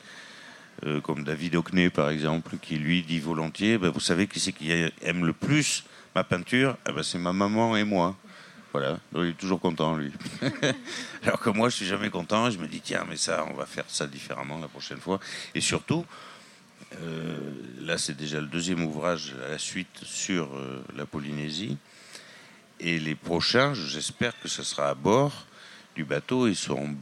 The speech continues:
beaucoup plus focalisés sur peut-être, enfin, un bouquin entier sur un atoll, par exemple, ou un petit groupe d'atolls du, du, du, euh,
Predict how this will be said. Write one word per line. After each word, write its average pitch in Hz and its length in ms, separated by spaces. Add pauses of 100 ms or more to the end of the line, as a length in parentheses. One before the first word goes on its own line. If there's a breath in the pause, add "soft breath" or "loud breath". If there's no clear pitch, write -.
beaucoup 101 320
plus 92 180
focalisés 85 800 (720 soft breath)
sur - 300
peut-être, - 480
enfin, - 280
un 78 240 (240)
bouquin 82 360
entier 95 540
sur 71 320
un 78 120
atoll, 98 420
par 69 160
exemple, 73 320 (100)
ou 78 420 (100)
un 71 60
petit - 180
groupe 69 260
d'atolls 92 460
du, 71 80 (260)
du, 71 120
du, 64 60 (720 soft breath)
euh, 62 120